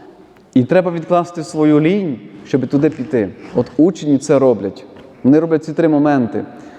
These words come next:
Вони йдуть на самоту від шуму, тікають від шуму. Вони не звертають увагу на себе, тобто не, гордість, нема гордості. Так? Вони входять у присутність,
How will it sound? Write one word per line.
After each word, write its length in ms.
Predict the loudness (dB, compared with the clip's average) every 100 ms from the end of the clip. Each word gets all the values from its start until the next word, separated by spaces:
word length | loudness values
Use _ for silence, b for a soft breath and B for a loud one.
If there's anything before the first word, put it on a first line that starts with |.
| B
Вони 320 | 0 2 2
йдуть 340 | 2 0 0 -2
на 80 | 0
самоту 600 | 0 0 0 0 0 -2
від 160 | -6
шуму, 380 | 0 0 0 -4
тікають 480 | -4 -2 0 -2 -8
від 100 | -10
шуму. 440 | -2 0 0 -2 -6 -20 -20 -20 _ _ _ _ _ _ B B B B -2
Вони 320 | 0 2 2
не 120 | 2
звертають 560 | 0 -2 0 2 2 0
увагу 340 | -2 0 0
на 100 | -2
себе, 400 | -2 2 2 2
тобто 300 | 0 -2 0
не, 140 | 2 2
гордість, 760 | 0 0 2 0 -2 -10 -4
нема 260 | 2 2 2
гордості. 440 | 2 0 -2 -6
Так? 240 | -2 -2 0
Вони 120 | 0
входять 280 | 2 -2 -2
у 60 |
присутність, 680 | -6 -2 0 2 2 0 -6